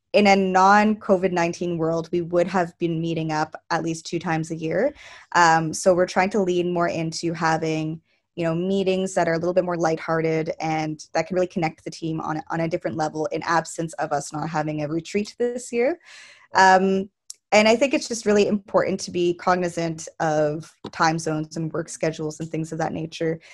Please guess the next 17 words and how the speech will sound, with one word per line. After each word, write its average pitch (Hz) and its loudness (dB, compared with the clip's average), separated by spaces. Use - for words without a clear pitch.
Um, 165 4
Buffer, 226 6
I 220 8
think, 202 0
is 180 0
quite - 0
unique 180 -2
as 175 4
it 175 -2
over-indexes 180 -4
on 202 0
the 202 2
people 220 -6
side 208 0
of 208 -6
things. 214 -2
So 170 2